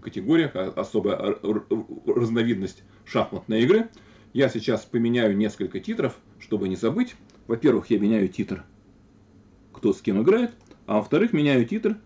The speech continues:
поскольку сразу начинаем с Армагеддона. В двух блицевых партиях, ну,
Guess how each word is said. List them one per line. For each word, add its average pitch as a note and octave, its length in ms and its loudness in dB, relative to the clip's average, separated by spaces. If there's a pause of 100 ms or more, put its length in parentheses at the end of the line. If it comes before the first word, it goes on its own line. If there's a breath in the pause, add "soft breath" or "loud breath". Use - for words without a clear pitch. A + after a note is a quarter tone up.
(180)
поскольку F#3 520 4 (180)
сразу G3 640 4
начинаем E3 600 2 (340 soft breath)
с - 220 -18
Армагеддона. C#3+ 800 4 (120)
В G#2+ 120 -8
двух D3+ 180 4
блицевых C#3 340 0
партиях, - 380 2 (720 soft breath)
ну, A#2 1040 2